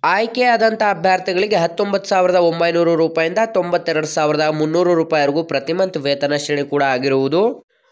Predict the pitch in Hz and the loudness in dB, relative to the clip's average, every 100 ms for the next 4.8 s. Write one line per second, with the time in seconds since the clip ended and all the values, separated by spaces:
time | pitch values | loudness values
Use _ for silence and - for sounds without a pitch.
0 | _ _ _ 156 175 190 233 240 226 208 | _ _ _ -2 -2 -2 -4 -2 -2 0
1 | 214 220 196 190 185 180 185 180 180 165 | 0 2 2 2 0 0 0 0 2 0
2 | 147 165 156 165 208 208 165 160 170 170 | 0 -2 0 0 0 0 -4 0 0 0
3 | 160 156 160 147 143 - 202 - 185 165 | 0 2 2 0 -2 -4 -4 -2 -2 -2
4 | 151 160 151 151 147 147 147 139 | -2 -2 -2 0 0 2 0 0